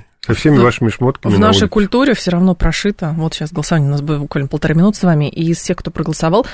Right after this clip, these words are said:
Speaker 2: двадцать два процента готовы арендовать, семьдесят восемь процентов готовы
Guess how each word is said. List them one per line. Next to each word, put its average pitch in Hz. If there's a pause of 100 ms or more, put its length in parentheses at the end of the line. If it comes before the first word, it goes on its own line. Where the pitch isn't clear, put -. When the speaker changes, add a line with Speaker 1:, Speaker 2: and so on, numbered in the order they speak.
(180)
Speaker 2:
двадцать 175
два 185
процента 156
готовы 151 (1080)
арендовать, 151
семьдесят -
восемь 165
процентов 151
готовы 156